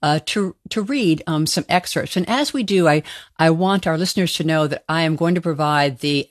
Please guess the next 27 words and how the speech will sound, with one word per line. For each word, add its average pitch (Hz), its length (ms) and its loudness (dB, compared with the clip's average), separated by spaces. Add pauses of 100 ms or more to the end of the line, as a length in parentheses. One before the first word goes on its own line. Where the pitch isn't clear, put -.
access - 380 -2
information 143 560 -4
to 143 100 -6
these 143 220 -2
articles. 143 480 -2
So 143 240 -2 (220)
you'll 156 140 -4
be 151 100 -2
able 156 120 -2
to 185 60 -2
get 175 120 -2
the 156 80 -4
link 165 340 -2 (140)
to 151 160 -4
Warren's 156 440 -2
article, 185 360 0
and 170 80 2
you'll 139 80 -2
be 143 160 -2
able 151 140 -2
to - 100 -8
get - 80 -20
the 143 80 -8
link 156 260 -2
to - 220 -6
Erica's 147 460 -4
blog. 147 460 2